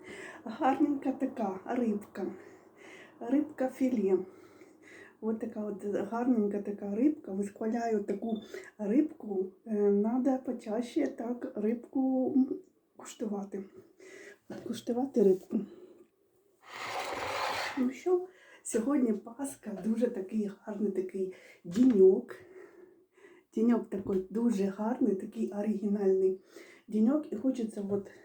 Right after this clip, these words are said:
я вже буду ложити яєчки. Сюди, сюди.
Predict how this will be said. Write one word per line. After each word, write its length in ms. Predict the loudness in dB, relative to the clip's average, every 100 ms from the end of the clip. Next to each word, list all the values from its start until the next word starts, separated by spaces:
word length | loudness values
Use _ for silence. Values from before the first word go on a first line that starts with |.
| -20 -20 -20 -20 _ -20 -20 -20 _
я 160 | -4 -4
вже 200 | -2 -6
буду 340 | -4 -4 -2
ложити 500 | 0 0 0 -2 -4 -8 -18 -20 -20 -20 _ _ _ -20 -20 _
яєчки. 680 | -4 -4 -4 -10 -12 0 0 0 -12 -20 -20 -20 -20 -20 _ _ _ -20 -20 -20 _ _ _
Сюди, 360 | _ -14 -8 -6 -6 -8
сюди. 220 | -8 -4